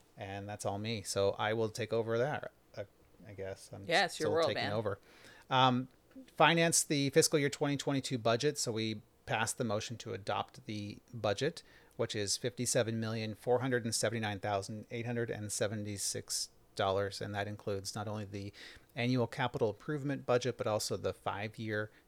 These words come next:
Speaker 1: uh, I'm sorry, the fiscal year twenty-two annual budget and the five-year capital improvement budget. I
Speaker 2: Good
Speaker 1: also see that
Speaker 2: question.
Speaker 1: Kara has her hand up, so I'm gonna try to keep talking about the fiscal budget for as long as I possibly can.
Speaker 2: Bing,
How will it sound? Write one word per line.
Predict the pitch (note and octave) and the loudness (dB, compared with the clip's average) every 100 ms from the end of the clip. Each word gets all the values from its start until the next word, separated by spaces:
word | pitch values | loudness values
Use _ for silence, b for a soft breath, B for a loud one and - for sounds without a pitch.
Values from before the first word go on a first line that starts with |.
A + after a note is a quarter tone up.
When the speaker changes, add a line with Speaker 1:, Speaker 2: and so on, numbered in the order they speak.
| _ - - - | _ -20 -14 -6
Speaker 1:
uh, | G2+ F#2+ | -4 -4
I'm | A#2+ | 0
sorry, | A#2 G#2 A#2 A2 - | 0 0 -4 -18 -6
the | A2+ - _ _ _ _ | -6 -6 _ _ _ _
fiscal | E3+ E3 - | 6 6 4
year | C#3 B2 | 2 2
twenty-two | A#2 B2 G#2+ - D#3+ E3 | 2 -2 -4 -4 -2 -2
annual | G#2 G2+ G2+ | -2 -4 0
budget | G2+ G2+ G2+ | 0 0 -2
and | A2+ G#2+ | -4 -6
the | |
five-year | - A2+ A#2 A2 | -4 -2 -2 -4
capital | G#2 A#2+ G2+ A#2 G2+ | -6 -4 -4 -2 -4
improvement | F#2+ C3 B2+ G#2 | -4 -6 -6 -4
budget. | G2+ G2+ - - b b b | -2 -4 -6 -14 b b b
I | - | 6
Speaker 2:
Good | C3 | 6
Speaker 1:
also | C#3 | 6
see | E3+ | 4
that | A#2+ A2+ | 4 2
Speaker 2:
question. | - | 4
Speaker 1:
Kara | C#3 C3 | 4 6
has | A#2 G#2 | 4 2
her | |
hand | G2 F3+ F#3 | -2 -2 2
up, | G#2 | 0
so | - - | 0 -4
I'm | B2+ | -2
gonna | G#3 F3+ | -2 2
try | C#3+ | 2
to | B2 | 2
keep | - A2+ | 0 -2
talking | C3+ A#2+ B2+ | -2 -2 -2
about | A2 G2+ | 0 -2
the | |
fiscal | - A#2+ - G#2+ | -2 -4 -4 -2
budget | G#2+ A#2 A2+ | 0 0 -2
for | - A2 | -4 -4
as | G2+ A2 | -2 -2
long | A2 A#2 | -4 -2
as | G#2 | -4
I | F#2+ | -4
possibly | - G2+ - F2+ | -2 -2 -4 -6
can. | F#2 - A#2 | -8 -4 -4
Speaker 2:
Bing, | G#2 | -4